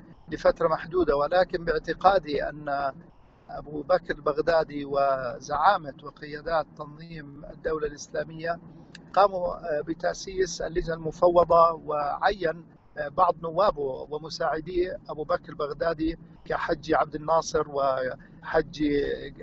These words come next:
قرقوش، أو لا أدري ما، ما اسمه بالدقة، آه، لأنه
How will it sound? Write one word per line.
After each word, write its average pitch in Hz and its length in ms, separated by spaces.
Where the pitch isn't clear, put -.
قرقوش، 160 760
أو 143 440
لا 160 180
أدري 165 200
ما، 160 280
ما 151 500
اسمه 156 300
بالدقة، 156 640
آه، 143 400
لأنه 156 680